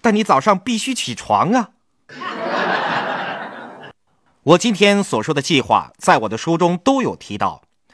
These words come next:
我写的第一本书是《再吃一根胡萝卜，我就会发疯》。我之所以写那本书，是因为我们都听厌了那些健康警察说的话。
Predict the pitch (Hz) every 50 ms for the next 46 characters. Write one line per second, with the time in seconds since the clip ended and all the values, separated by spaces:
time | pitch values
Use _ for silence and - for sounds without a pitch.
0 | _ _ _ _ - 135 170 170 - 131 107 123 - 190 196 208 220 165 101 85
1 | - - 135 131 - - 117 87 69 _ _ _ - _ _ _ _ - 262 262
2 | 214 151 - - - 208 214 220 190 160 190 196 196 196 185 - 151 196 254 226
3 | 156 190 220 185 123 80 - _ _ _ - 117 107 - 151 - - 110 92 -
4 | - 156 175 170 214 220 233 - _ _ _ _ _ _ _ _ _ _ _ _
5 | _ - _ 147 175 - - 311 330 - - 214 247 208 214 - - 127 110 165
6 | 165 - 90 82 - - 175 196 190 - - - - - - - 156 151 180 170
7 | 156 135 110 101 104 120 123 - 175 190 185 - - 262 247 269 247 269 220 147
8 | 101 - - - - - 170 170 - 156 156 156 170 175 - - - 302 226 143
9 | 131 - 190 196 208 196 - - 87 73 76 - - 87 107 156 185 - - 113
10 | 107 95 - 113 92 76 - _